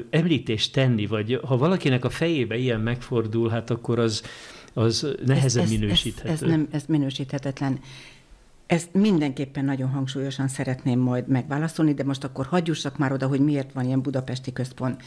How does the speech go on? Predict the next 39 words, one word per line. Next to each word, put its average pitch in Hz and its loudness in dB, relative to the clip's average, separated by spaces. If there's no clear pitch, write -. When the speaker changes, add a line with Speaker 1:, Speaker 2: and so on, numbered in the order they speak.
Speaker 2:
Tehát 151 2
ott 135 -4
volt 139 0
egy 120 -2
nagy 127 -2
sztrájkunk, 185 -2
nyitott 160 0
volt, 139 0
újra 131 2
kezdtük. 127 -6
És, 135 2
ö, 131 2
azóta 151 0
nem 170 6
volt 156 0
országos 147 0
nagy 135 0
egységes 127 -2
sztrájkunk, 135 -2
hanem 139 2
azt 139 -2
mondtuk, 151 0
hogy 135 -2
ezt - -4
a 135 0
felülről 156 2
nyitott 135 0
sztrájkot 135 -4
for-, 143 0
folytatják 143 0
az 123 -4
iskolák, 180 0
a 147 2
maguk 180 2
intézményében 151 2
ki, 185 0
mikor, 165 0
hogyan 143 2
tud 156 2